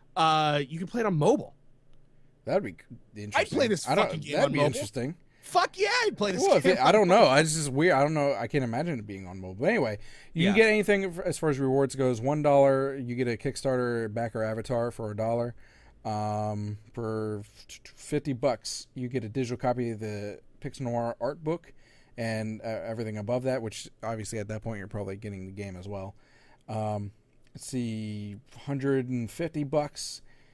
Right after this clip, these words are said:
Speaker 2: you get to design your very own, uh, N P C. That's always cool.
Speaker 1: I'd do that.
Speaker 2: Um,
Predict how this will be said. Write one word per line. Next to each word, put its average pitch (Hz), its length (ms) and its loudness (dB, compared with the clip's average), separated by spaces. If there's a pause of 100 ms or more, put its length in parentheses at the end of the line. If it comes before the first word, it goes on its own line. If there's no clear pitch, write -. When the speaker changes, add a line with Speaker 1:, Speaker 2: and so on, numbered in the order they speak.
(180)
Speaker 2:
you 120 180 -4
get 127 140 -2
to 131 80 2
design 131 460 2
your 143 120 0
very 139 300 2
own, 139 420 0
uh, 131 320 -4
N 131 140 -4
P 120 100 -8
C. 170 440 -2 (1200)
That's 92 220 -6
always 113 240 -6
cool. 139 340 -4 (380)
Speaker 1:
I'd 127 160 -4
do 104 120 -4
that. 92 260 -4
Speaker 2:
Um, 107 400 -6